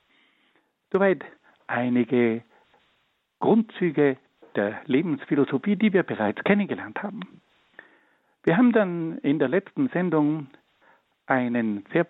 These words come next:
bekannten Vertreter der Lebensphilosophie kurz betrachtet,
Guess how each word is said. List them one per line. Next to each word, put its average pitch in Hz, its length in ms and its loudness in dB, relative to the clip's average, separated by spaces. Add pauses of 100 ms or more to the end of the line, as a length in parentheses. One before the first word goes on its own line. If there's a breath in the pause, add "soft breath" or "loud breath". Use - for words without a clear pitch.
bekannten - 560 -2
Vertreter 143 840 0 (220 loud breath)
der 131 100 -2
Lebensphilosophie 131 1200 0 (480 loud breath)
kurz 135 300 0
betrachtet, - 640 -4